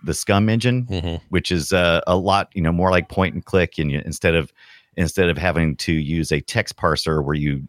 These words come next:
Speaker 1: uh, you type in things, and actually there's not even much text parsing in Ultima four. It's mostly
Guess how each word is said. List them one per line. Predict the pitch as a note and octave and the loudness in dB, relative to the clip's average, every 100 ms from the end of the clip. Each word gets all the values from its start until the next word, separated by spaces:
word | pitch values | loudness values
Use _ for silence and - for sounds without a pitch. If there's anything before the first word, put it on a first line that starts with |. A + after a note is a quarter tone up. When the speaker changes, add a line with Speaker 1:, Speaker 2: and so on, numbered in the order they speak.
| _ | _
Speaker 1:
uh, | D2+ D2+ D2 B1+ | -4 -4 -4 -6
you | D2+ C#2+ | -8 -4
type | D2+ D2+ | -4 -2
in | D#2 D2 | -2 0
things, | D#2 D#2 C#2 | 0 -2 -2
and | E2+ | -2
actually | - F#2 D2+ | -2 -4 -6
there's | D2+ | -4
not | F2 F2+ | -2 -2
even | F#2 E2 D#2 | -2 -2 0
much | D#2 - - _ _ | -2 -4 -12 _ _
text | - G2+ - | -6 -4 -4
parsing | - D2+ - D2+ C2 - - _ _ _ | -2 -2 0 -6 -6 -12 -20 _ _ _
in | G#2 G2 | -2 0
Ultima | D#2+ - D2 C#2+ | 0 0 -4 -2
four. | G#2 F#2+ D#2 - _ _ | 0 0 0 -2 _ _
It's | E2+ - | -6 -2
mostly | F#2 F#2+ - F#2 E2 D2+ | 0 0 2 2 4 4